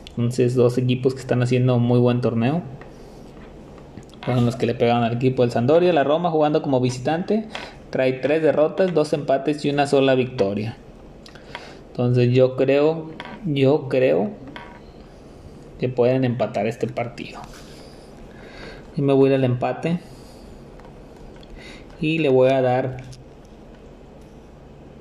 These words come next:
al equipo del Sampdoria la oportunidad. Con un doble.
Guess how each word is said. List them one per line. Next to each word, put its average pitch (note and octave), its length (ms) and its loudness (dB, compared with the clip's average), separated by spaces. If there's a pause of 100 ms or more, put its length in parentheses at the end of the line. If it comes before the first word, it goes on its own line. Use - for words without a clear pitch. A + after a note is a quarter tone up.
(240)
al B2 180 -2
equipo C3+ 440 0
del B2 160 4
Sampdoria B2 580 2
la C3+ 100 2
oportunidad. A#2+ 760 -4 (1500)
Con B2 180 0
un B2+ 180 4
doble. A2 340 -2